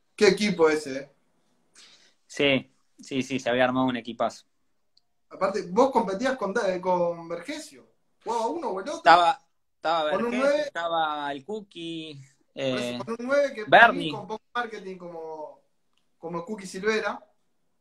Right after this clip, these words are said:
Speaker 1: pero un nueve de los mejores que vi.
Speaker 2: Sí, sí, sí. Impresionante.
Speaker 1: Tre-, tremendo, ese equipo era tremendo y, y se terminan quedando, eh, afuera.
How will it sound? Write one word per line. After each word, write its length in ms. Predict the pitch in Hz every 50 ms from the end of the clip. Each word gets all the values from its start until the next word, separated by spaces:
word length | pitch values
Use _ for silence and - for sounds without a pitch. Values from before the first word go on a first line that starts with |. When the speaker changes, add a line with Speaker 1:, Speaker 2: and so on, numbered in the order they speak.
| _ _ _ _
Speaker 1:
pero 180 | - 160 - 160
un 80 | 160 160
nueve 600 | 170 180 185 185 180 170 156 147 139 127 123 -
de 180 | - - 147 147
los 140 | 147 151 151 151 _ _
mejores 420 | - 160 160 165 170 233 233 220 175
que 100 | 175 180
vi. 300 | 185 175 - - _ _ _ _ _ _ _ _ _ _ _ _ _ _
Speaker 2:
Sí, 260 | - 151 151 147 135 131
sí, 220 | 131 - 131 123
sí. 260 | - - 123 123 110 110 110 _ _ _ _ _ _ _ -
Impresionante. 800 | - 127 123 - 117 110 - 127 123 123 120 107 - - - _ _ _ _ _ _ _ _ _ _ _ _ _ _ _ -
Speaker 1:
Tre-, 160 | 160 160 160 -
tremendo, 500 | - 165 170 175 196 233 247 226 180 165
ese 180 | 190 190 - 220
equipo 260 | - 240 233 220 214
era 160 | 202 185 180
tremendo 580 | - 175 175 185 214 233 240 240 226 214 196 170
y, 40 | 156 151 143 147 151
y 20 | 151
se 140 | - - 160
terminan 400 | 160 165 170 185 196 196 180 -
quedando, 720 | 160 165 180 185 185 175 175 165 156 147 143 - - _ _ _ _ _ -
eh, 180 | 139 139 135 139 151
afuera. 500 | 156 151 - 226 247 277 277 277 -